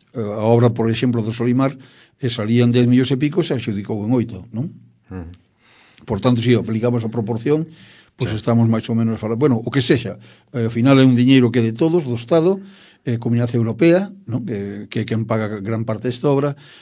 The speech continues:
Speaker 1: e alegrarnos, eh, para min, un día feliz, porque o cumplimento de outro obxectivo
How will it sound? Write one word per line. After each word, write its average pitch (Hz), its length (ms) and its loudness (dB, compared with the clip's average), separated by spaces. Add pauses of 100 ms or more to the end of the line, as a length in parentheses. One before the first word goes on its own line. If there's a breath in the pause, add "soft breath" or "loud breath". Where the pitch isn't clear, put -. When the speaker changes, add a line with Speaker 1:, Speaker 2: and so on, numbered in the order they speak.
(240 loud breath)
Speaker 1:
e - 80 0
alegrarnos, 127 800 4
eh, 107 560 -4
para 117 160 -2
min, 139 480 0 (160)
un 110 160 -4
día 113 160 0
feliz, 156 400 -2 (180)
porque 117 480 -6 (320 loud breath)
o 135 100 -8
cumplimento 127 640 0
de 123 80 2
outro 131 240 0
obxectivo 120 560 -2